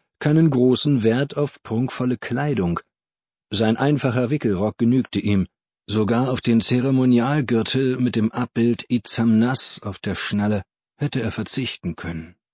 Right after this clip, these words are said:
Er hasste Formalitäten und war für seine Sparsamkeit bekannt.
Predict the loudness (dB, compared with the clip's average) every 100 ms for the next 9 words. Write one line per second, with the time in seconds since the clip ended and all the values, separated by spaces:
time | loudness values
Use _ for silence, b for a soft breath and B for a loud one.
0 | _ _ _ _ _ _ _ -4 0 -2
1 | -2 -4 -8 -4 0 0 -2 -4 -2 -2
2 | 0 -2 b b b -6 -2 2 2 2
3 | 2 4 2 0 -2 0 0 0 0 -2
4 | -4 -4 -10 -8 -6 -4 -6